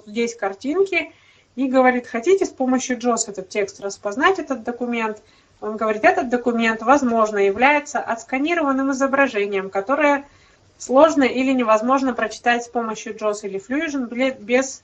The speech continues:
а, предварительного распознавания. Хотите, чтобы jaws распознал документ сейчас?»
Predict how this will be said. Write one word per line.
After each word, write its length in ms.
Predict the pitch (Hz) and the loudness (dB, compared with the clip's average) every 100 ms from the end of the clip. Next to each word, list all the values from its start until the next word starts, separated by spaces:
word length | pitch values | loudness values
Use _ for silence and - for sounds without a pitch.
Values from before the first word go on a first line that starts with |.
| _ | _
а, 300 | - 190 185 | -8 -6 -6
предварительного 680 | 202 202 214 214 240 214 202 | -8 -2 -2 -2 -8 -6 -6
распознавания. 680 | - 202 208 202 185 175 170 | -8 -10 -6 -4 -4 -6 -8
Хотите, 340 | 196 196 339 269 | -8 -8 -10 -12
чтобы 300 | - 214 208 | -12 -10 -8
jaws 320 | 233 240 - | -4 -6 -8
распознал 580 | 208 - 196 202 226 220 | -12 -8 -6 0 0 0
документ 460 | 202 196 208 202 | -6 -6 -6 -8
сейчас?» 580 | - 208 - 185 - - | -10 -12 -8 -8 -10 -20